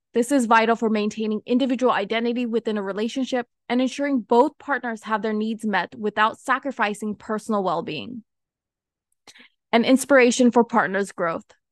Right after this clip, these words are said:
Personal growth can be contagious. When one person in a relationship embarks on a journey of self-improvement, it can inspire their partner to do the same. This mutual growth can create a shared sense of accomplishment and motivation within the relationship.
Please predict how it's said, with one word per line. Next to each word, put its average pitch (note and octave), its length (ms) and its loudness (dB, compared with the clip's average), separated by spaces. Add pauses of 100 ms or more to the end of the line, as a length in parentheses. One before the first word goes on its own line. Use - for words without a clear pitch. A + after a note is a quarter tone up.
(280)
Personal C#4+ 320 4
growth A#3+ 240 4
can A#3+ 160 2
be A#3 80 2
contagious. C4 800 -2 (300)
When B3 200 4
one C#4+ 160 6
person D#4 320 -6
in C4+ 60 0
a B3+ 40 -2
relationship G#3+ 600 -4
embarks G3 420 -2
on G#3 100 -2
a G3+ 80 -4
journey G3 300 -2
of G3 80 -6
self-improvement, G3 800 -4
it A#3+ 80 -2
can C4 160 6
inspire C4+ 500 4
their C#4 80 4
partner A3+ 380 -2
to A3 140 -4
do G3 120 -2
the F#3+ 80 -2
same. - 380 -10 (640)
This C4 160 2
mutual C4 440 8
growth G#3+ 360 2
can A3+ 180 0
create A3 260 2
a A3+ 40 0
shared A#3 400 0
sense A3 260 -2
of A3 180 -4
accomplishment A#3 800 -2
and A3 100 0
motivation G#3+ 560 0
within G#3+ 280 0
the G#3+ 100 -2
relationship. F#3+ 640 -10